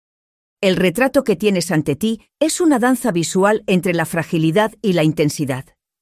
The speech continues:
En él, los ojos de la figura femenina capturan de inmediato la atención. Esos ojos, casi hipnóticos, parecen contener un mundo propio, un mar de pensamientos y sentimientos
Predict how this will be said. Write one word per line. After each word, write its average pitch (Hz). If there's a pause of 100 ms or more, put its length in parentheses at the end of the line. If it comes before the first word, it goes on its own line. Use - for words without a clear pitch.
(280)
En 156
él, 233 (200)
los 190
ojos 320
de 247
la 190
figura 202
femenina 190
capturan 240
de 175
inmediato 160
la 143
atención. 143 (600)
Esos 190
ojos, 226 (220)
casi 320
hipnóticos, 175 (220)
parecen 302
contener 254
un 269
mundo 233
propio, 131 (340)
un 208
mar 220
de 190
pensamientos 175
y 160
sentimientos 175